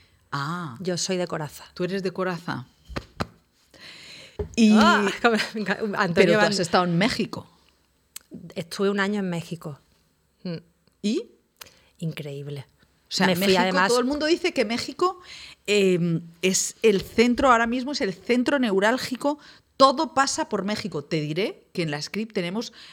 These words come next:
Speaker 1: eh, mu-, mucho, mucha audiencia mexicana que, que es súper activa, que con-, bueno, que es maravillosa. Y además, claro, entrevistando a los actores y a las actrices españolas nos damos cuenta que hay mu-, muchísimo puente con México.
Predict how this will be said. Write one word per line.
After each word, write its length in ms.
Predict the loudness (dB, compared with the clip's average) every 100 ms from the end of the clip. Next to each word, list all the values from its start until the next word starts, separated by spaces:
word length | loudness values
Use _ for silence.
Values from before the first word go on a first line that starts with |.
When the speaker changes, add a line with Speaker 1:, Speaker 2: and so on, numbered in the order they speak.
| _
Speaker 1:
eh, 260 | -2 2 2
mu-, 800 | 0 -2 -4 -4 -6 -4 -2 -2
mucho, 440 | 0 -2 0 0 0
mucha 240 | -2 -2
audiencia 420 | -2 -2 -4 -4
mexicana 600 | -6 -6 -8 -10 -10 -10 -14 _ -20 -20 -6
que, 300 | -4 -4 -6
que 100 | -6
es 80 | -4
súper 400 | -4 -2 0 0
activa, 540 | -2 -6 -6 -2 -2
que 280 | -2 -6 -6
con-, 200 | -8 -8 -8 -8 -10
bueno, 260 | -6 -6 -4
que 120 | -6
es 160 | -4 0
maravillosa. 720 | 0 0 -2 -4 -4 -6 -12 -14 -2
Y 120 | 0
además, 280 | 0 -4 -4
claro, 220 | -4 -4
entrevistando 540 | -6 -6 -6 -4 -2
a 20 |
los 180 | 0 0
actores 380 | -2 -2 -2 0
y 40 | -2
a 20 |
las 100 | -2
actrices 380 | -2 -2 -2 -4
españolas 360 | -4 -4 -2
nos 120 | -2
damos 200 | -4 -4
cuenta 300 | -4 -4 -4 -8 -12 -8
que 100 | 4
hay 100 | 4
mu-, 200 | 6 2 0
muchísimo 720 | 2 2 2 2 2 0 0
puente 320 | 0 0 -2
con 200 | -6 -6
México. 420 | -8 -8 -10 -8